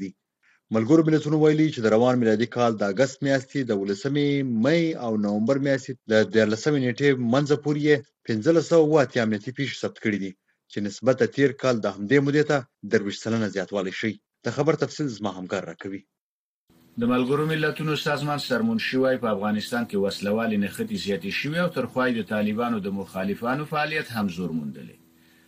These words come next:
Speaker 2: انټونیو ګوتیرش په خپل درې میاشتني راپور کې لیکلي،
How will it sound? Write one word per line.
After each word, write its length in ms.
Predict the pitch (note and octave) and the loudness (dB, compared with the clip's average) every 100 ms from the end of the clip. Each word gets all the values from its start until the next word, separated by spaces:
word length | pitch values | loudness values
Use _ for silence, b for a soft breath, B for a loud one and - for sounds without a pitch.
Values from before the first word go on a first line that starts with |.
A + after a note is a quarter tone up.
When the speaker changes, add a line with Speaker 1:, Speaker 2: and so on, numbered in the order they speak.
| b - | b -4
Speaker 2:
انټونیو 460 | A#2+ B2 C#3 C3+ A2+ | -4 0 0 0 0
ګوتیرش 420 | A2+ C3 C3 G#2+ - | -2 -2 0 -2 -4
په 80 | G2+ - | -6 -6
خپل 160 | - A2+ | -2 -2
درې 120 | G2+ G2 | 0 -2
میاشتني 380 | F#2+ - G2+ A2+ A#2+ | -4 -2 -2 0 -2
راپور 260 | - A2 G#2 | -4 -6 -6
کې 100 | F#2 F2+ | -6 -6
لیکلي، 320 | - B2 | -4 -4